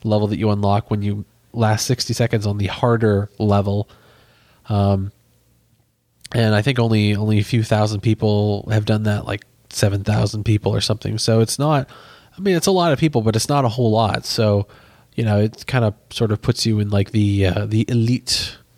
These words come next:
of, of, of people that have completed the game. Um, but I, I think that, yeah, once you get into the rhythm of playing it, and, and it just, it, it's really fun. And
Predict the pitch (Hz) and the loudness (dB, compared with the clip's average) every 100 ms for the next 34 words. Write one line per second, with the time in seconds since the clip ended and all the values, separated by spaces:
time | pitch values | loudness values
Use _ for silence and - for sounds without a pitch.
0 | - 107 98 - 110 101 - - - 107 | -4 -2 -2 -4 -4 -4 -10 -14 -12 -2
1 | 123 110 107 107 - 110 107 101 104 107 | -2 2 0 -2 -4 0 0 0 -2 0
2 | 104 104 - - - - - - _ - | 2 0 -4 -14 -20 -20 -20 -20 _ -2
3 | 101 101 101 - _ _ _ - 127 120 | 0 2 0 -8 _ _ _ -4 0 2
4 | 131 - 147 185 247 185 156 69 85 143 | 0 0 0 2 2 2 0 0 -4 -2
5 | 117 147 - 202 202 190 160 131 117 110 | 0 -2 -4 -2 -2 0 -2 0 -2 -2
6 | 120 127 131 117 104 - 117 110 113 101 | 0 0 0 0 -2 0 0 2 2 0
7 | 98 110 101 101 104 - - 110 117 127 | -2 -2 -2 -2 -4 -10 -12 -8 -6 -2
8 | 165 160 - - 135 - - 135 147 160 | 0 -2 -2 0 0 0 -2 -2 0 2
9 | 156 147 170 113 98 85 110 107 107 | 2 2 2 0 -2 2 2 2 0